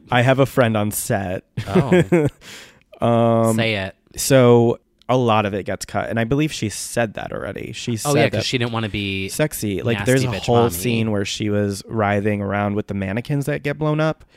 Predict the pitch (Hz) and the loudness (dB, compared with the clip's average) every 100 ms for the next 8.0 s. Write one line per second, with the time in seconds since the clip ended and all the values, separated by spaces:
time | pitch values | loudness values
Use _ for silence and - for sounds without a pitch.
0 | 98 95 95 95 90 95 98 95 120 - | -12 -8 -8 -8 -6 -4 -2 0 0 0
1 | - 104 92 87 - _ 131 123 - - | -2 -2 -2 -6 -12 _ -6 -6 -6 -8
2 | 123 117 123 - 127 123 123 123 107 - | -6 -4 -4 -4 0 0 0 -4 -6 -20
3 | - 117 107 104 - 98 95 101 - 104 | -12 -4 -2 -2 -6 -8 -8 -10 -8 -8
4 | 101 98 98 101 101 - - 110 107 98 | -6 -6 -4 -6 -8 -10 -4 -2 0 0
5 | 95 92 - 107 104 101 - _ - 110 | -2 -4 -6 -6 -6 -8 -12 _ -6 -4
6 | 95 104 104 92 95 98 98 101 110 - | -4 -4 -4 -2 -4 -4 -6 -8 -10 -6
7 | 135 143 151 156 92 87 - - 73 110 | -4 -2 -4 -4 -6 -10 -10 -8 -8 -8